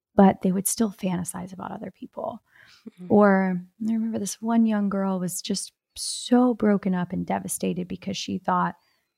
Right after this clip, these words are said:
Speaker 1: that she had, like, an addiction to porn. And she was sharing that she, you know, was very in love with her boyfriend. She was, like, twenty-four maybe.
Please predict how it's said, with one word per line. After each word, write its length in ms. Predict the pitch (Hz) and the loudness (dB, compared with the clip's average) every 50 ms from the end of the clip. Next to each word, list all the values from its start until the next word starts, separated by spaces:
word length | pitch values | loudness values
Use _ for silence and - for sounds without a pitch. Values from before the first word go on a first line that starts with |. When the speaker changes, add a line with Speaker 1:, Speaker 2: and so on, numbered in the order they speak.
| _ _ - | _ _ -6
Speaker 1:
that 100 | 185 - | -4 -4
she 220 | - - 190 185 | -4 -4 -4 -4
had, 520 | 175 165 185 180 180 180 180 175 170 202 - _ _ _ _ _ - | -2 -2 -2 -2 -2 -2 -4 -4 -6 -10 -16 _ _ _ _ _ -6
like, 200 | 202 190 185 190 | -4 -4 -4 -2
an 80 | 185 | -4
addiction 800 | 185 175 - - 196 - - - - 190 190 - - - - 175 165 _ _ - | -6 -6 -6 -6 -8 -6 -6 -6 -4 -4 -2 -2 -2 -2 -4 -6 -8 _ _ -18
to 80 | - 190 | -18 -16
porn. 640 | - - - - 240 202 190 190 185 190 190 180 - _ _ _ _ _ _ - | -10 -2 2 4 4 4 4 2 0 -2 -4 -6 -8 _ _ _ _ _ _ -2
And 100 | 196 180 | -2 -2
she 140 | - - | 0 -2
was 100 | 202 185 | -2 -2
sharing 460 | - - - 208 190 190 185 185 190 185 | -2 0 2 4 4 4 2 0 -2 -2
that 280 | 185 180 175 - - _ _ _ _ _ _ _ _ _ _ _ _ _ | -2 -2 -4 -6 -10 _ _ _ _ _ _ _ _ _ _ _ _ _
she, 220 | - - - - 196 185 170 | -10 -2 2 4 4 4 2
you 140 | - - 202 | 2 2 2
know, 80 | 190 180 | 2 2
was 140 | 185 170 | 0 -2
very 240 | 170 175 220 233 240 | -2 -2 0 2 4
in 100 | 240 240 | 4 4
love 160 | 226 214 202 | 4 2 0
with 120 | 202 214 - | -2 -4 -6
her 120 | - 214 | -6 -4
boyfriend. 580 | 196 - 190 185 - - 185 180 180 185 180 180 | -2 0 -2 0 0 0 0 2 2 0 -2 -4
She 100 | - - | -6 -10
was, 140 | - - - | -12 -12 -12
like, 120 | 320 - _ - | -12 -12 _ -16
twenty-four 1300 | - - - 196 190 180 180 175 - - _ _ _ _ _ _ _ - 196 175 180 175 170 165 151 156 | -4 2 4 6 6 6 4 0 -4 -8 _ _ _ _ _ _ _ 2 2 4 4 2 0 -2 -6 -4
maybe. 440 | 190 196 180 - - - - - | -4 -2 -2 -2 -2 -6 -8 -8